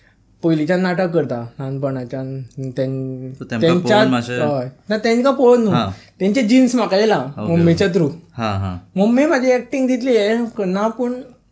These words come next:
Speaker 1: ती करता, हांव सांगता तें
Speaker 2: हा.
Speaker 1: अशें.
Speaker 2: ओके, ओके.
Speaker 1: तशें हा.
Speaker 2: हम्म. सो हांगा how difficult or how it is to get, uh, work as an actor here?
Speaker 1: गोंयान जाल्यार तुका खूब डिफिकल्ट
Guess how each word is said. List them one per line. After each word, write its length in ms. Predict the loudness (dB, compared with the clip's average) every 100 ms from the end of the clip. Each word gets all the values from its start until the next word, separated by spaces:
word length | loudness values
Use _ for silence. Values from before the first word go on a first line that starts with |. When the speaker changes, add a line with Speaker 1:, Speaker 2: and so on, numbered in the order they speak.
| _ -2
Speaker 1:
ती 200 | 0 -2
करता, 560 | -6 _ 0 2 2
हांव 120 | 0
सांगता 280 | 0 -2 -4
तें 120 | -6 -10
Speaker 2:
हा. 180 | -6 -4
Speaker 1:
अशें. 180 | -4 -6 -10 -20 -20 -16 -12
Speaker 2:
ओके, 200 | -10 -10
ओके. 220 | -12 -14 -20 _ _ _ -8
Speaker 1:
तशें 160 | -4 -4
हा. 80 | -4 _ _ _ _
Speaker 2:
हम्म. 300 | -14 -12 -12 -16 -20 _ _ -20 -12
सो 120 | -6
हांगा 580 | -4 -4 -2 -2 -2 -6 -12 -16 -6
how 220 | -2 -2
difficult 580 | -4 -6 -6 -6 -6 -6
or 480 | -4 -4 -6 -8 -10
how 440 | -12 -14 -8 -4 -4
it 160 | -4
is 140 | -6 -6
to 180 | -8
get, 460 | -6 -6 -8 -12 -12
uh, 340 | -10 -10 -6
work 280 | -4 -4 -4
as 100 | -4
an 60 | -4
actor 400 | -6 -8 -8 -8
here? 160 | -10 -12 _ _ _ _ _ _ -20 -20 _ _ -20 _ _ -10
Speaker 1:
गोंयान 420 | -2 0 0 0
जाल्यार 200 | 0 0
तुका 140 | 0 -2
खूब 240 | -2 -2
डिफिकल्ट 480 | -2 -2 -2 -4 -6